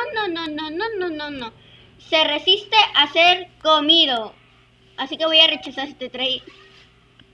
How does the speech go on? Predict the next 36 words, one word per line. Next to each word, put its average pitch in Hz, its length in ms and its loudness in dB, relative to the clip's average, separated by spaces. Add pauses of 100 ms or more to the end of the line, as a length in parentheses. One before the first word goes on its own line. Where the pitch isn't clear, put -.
(880)
Y 339 120 -2
miren, 392 440 4 (220)
la 311 160 -2
llama 392 340 0
también 349 500 -2 (120)
quiere. 311 520 -4 (280)
Llama, 330 480 2
a 277 100 -4
ti 339 120 -6
te 381 80 0
vamos 370 260 2
a 349 60 -2
agarrar 320 260 2
para 330 240 2
de 254 180 -6
tu 277 120 -10
lana 403 280 0 (140)
sacar 311 460 -2 (640)
lana. 294 320 0
Ah, 269 80 -8
no, 240 120 -14
¿qué - 80 -12
hablo? 240 220 -6 (280)
De 254 100 -8
tu 269 140 -12
pelaje 349 420 4
vamos 349 180 0
a 320 60 -16
sacar 285 260 -6
lana 339 420 2
para 262 180 -4
hacernos 311 480 -8
chompa 302 260 -6
para 269 160 -4
Navidad. 262 400 -2 (100)
Sí, 392 460 0